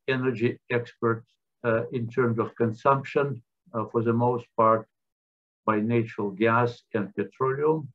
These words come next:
and relatively insignificant part is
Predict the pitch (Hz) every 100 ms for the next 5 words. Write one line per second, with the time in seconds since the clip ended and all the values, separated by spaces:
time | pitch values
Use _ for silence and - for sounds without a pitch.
0 | - 113 101 120 127 120 - 113 110 -
1 | 110 107 104 101 117 117 117 113 107 -
2 | 110 110 110 _ _ _ _ 110 101 101